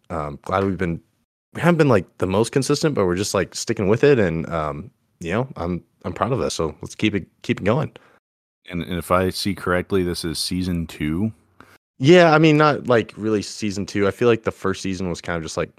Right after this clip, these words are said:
Speaker 1: messing around, and I'm kinda hoping that this one, uh, we can put this on the Apple Podcast if it, if it goes well. So this
Speaker 2: Yeah.
Speaker 1: might be, like, our first, like,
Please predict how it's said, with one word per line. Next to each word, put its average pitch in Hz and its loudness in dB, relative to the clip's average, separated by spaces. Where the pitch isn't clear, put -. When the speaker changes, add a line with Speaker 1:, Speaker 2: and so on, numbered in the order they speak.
Speaker 1:
messing 92 -6
around, 87 -2
and 78 -6
I'm 92 -4
kinda 175 0
hoping 117 2
that 82 -6
this - -4
one, 104 -2
uh, 78 -2
we 101 -4
can 92 -4
put 92 -2
this - -6
on 82 -2
the 82 -6
Apple 78 -4
Podcast 71 -8
if 95 -6
it, 85 -4
if 95 -4
it 90 0
goes 82 -2
well. 76 -2
So 76 -2
this 92 0
Speaker 2:
Yeah. 95 2
Speaker 1:
might 101 2
be, 101 2
like, 95 2
our 87 4
first, - -2
like, 80 -4